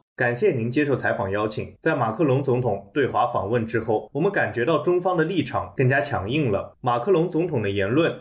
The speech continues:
广受评论，我们一起回顾一下，接下来听听您的评论。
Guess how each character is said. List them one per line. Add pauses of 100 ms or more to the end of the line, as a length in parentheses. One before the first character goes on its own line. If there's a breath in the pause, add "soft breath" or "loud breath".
(120)
广
受
评
论， (140)
我
们
一
起
回
顾
一
下，
接
下
来
听
听
您
的
评
论。